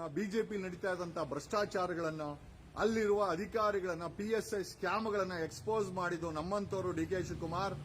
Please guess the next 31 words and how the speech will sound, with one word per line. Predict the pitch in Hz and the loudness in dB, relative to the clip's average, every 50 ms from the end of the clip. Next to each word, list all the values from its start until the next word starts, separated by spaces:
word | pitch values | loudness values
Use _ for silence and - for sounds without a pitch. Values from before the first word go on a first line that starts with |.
| - - - - - - - | -10 -12 -12 -14 -10 -6 -2
ತಾವ್ | 196 202 208 196 | 0 2 2 4
ಏನ್ | 202 214 247 254 | 4 4 4 4
ಎಕ್ಸ್‌ಪೋಸ್ | 240 - - - 240 233 220 202 202 | 2 -2 -2 0 0 0 2 0 -2
ಮಾಡಿದ್ರಿ? | 202 196 190 190 170 175 175 156 131 113 - - - - - - | -2 -2 -2 -2 -4 -4 -4 -4 -4 -6 -8 -12 -16 -16 -8 -4
ಅಪೋಸಿಷನ್ | - 190 190 180 233 233 226 226 214 175 208 220 202 | -2 -2 2 4 4 6 6 4 4 2 0 0 0
ಲೀಡರ್, | 196 202 226 226 214 214 214 196 185 | 2 2 2 2 2 0 0 2 2
ಅಪೋಸಿಷನ್ | 196 208 226 240 233 220 190 214 220 214 | 0 2 2 2 2 2 0 -2 -2 0
ಅಲ್ಲಿ | 208 196 185 | 0 0 0
ಕಾಂಗ್ರೆಸ್ | - 185 196 214 220 226 208 - | 0 -2 -2 -2 -2 -2 -2 -4
ಇತ್ತಲ್ಲ, | 202 - - 196 190 185 202 | -4 -2 -2 -2 0 0 -2
ಬಿ | - 175 180 | 0 0 0
ಜೆ | 185 208 214 | 0 2 0
ಪಿ | 196 208 | 0 0
ಸರ್ಕಾರದಲ್ಲಿ | 190 - 202 180 175 202 185 170 175 180 175 | -2 -2 -4 -2 -2 -2 -2 -2 0 0 0
ಏನ್ | 190 226 247 | 2 0 0
ಎಕ್ಸ್‌ಪೋಸ್ | 226 - - - 208 202 180 160 | -2 -4 -4 -2 0 0 0 0
ಮಾಡಿದ್ರಿ? | 170 160 151 180 214 240 240 233 226 220 220 220 | -2 -2 2 2 4 6 6 6 4 4 4 4
ಏನೂ | 226 226 233 | 2 0 -2
ಮಾಡಿಲ್ಲ. | 214 208 202 196 185 185 160 135 120 - - - - - - - 160 | -4 -2 -2 -2 -2 -2 -2 -4 -6 -10 -16 -20 -20 -20 -16 -10 -6
ನಾನ್ | 185 220 247 247 | -2 0 2 2
ಈಗ | 247 247 220 233 | 2 2 4 2
ಹೇಳ್ತೀನಿ, | 233 226 214 180 226 214 208 202 214 226 226 202 - - - - - - | 2 2 0 -2 -4 -4 -4 -4 -4 -6 -6 -8 -10 -14 -18 -20 -10 -6
ಕಾಂಗ್ರೆಸ್ | - 190 208 233 240 240 240 233 208 - | -2 -2 0 0 2 2 2 2 2 2
ಅಪೋಸಿಷನ್ | 226 196 196 208 196 233 233 226 202 220 226 208 | 2 2 2 2 2 2 2 2 0 -2 -4 -2
ಕೂತ್ಕೊಂಡು | 220 220 185 - 220 220 214 208 | -2 -4 -4 -4 -4 -4 -2 -2
ಮಾಡಿದ್ದು | 196 202 208 208 185 226 - | 0 0 0 0 0 0 -2
ಖಾಲಿ | - 190 180 190 202 214 214 220 | 0 0 0 2 2 2 0 0
ಡಬ್ಬ. | 180 175 170 160 156 185 196 202 185 156 113 - - - - - - 143 | 0 0 -2 0 0 0 0 2 0 0 -2 -6 -10 -20 -20 -12 -6 -2
ಮಾಡಿದ್ದೆಲ್ಲ | 180 214 254 254 262 233 196 220 214 226 226 | 0 2 2 2 2 0 0 -2 0 0 0
ನಮ್ಮಂತ | 214 196 185 202 214 226 226 202 220 | -2 -2 -4 -4 -4 -4 -2 0 0
ಹೋರಾಟಗಾರರು. | 208 190 190 202 214 220 220 214 214 202 180 185 180 175 170 196 208 185 143 113 - | 2 2 2 2 2 2 0 0 -2 -2 0 0 0 0 0 0 2 2 0 -2 -4